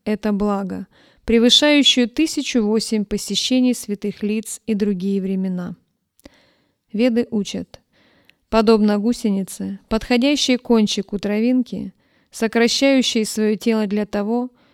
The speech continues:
чтобы сделать следующий шаг, душа в процессе перехода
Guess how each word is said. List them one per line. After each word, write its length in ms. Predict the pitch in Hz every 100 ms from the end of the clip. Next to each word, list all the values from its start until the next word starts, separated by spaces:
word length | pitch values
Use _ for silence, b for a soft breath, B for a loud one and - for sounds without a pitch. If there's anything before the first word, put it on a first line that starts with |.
| _
чтобы 360 | - 254 233
сделать 320 | 240 240 277 240
следующий 640 | 233 233 196 202 - 202
шаг, 460 | - - 247 247 - _ _ _ _ _ _
душа 500 | 190 240 - 285 302 - _
в 160 | _ -
процессе 560 | 220 214 - 226 - 202
перехода 800 | 214 208 - 262 262 226 226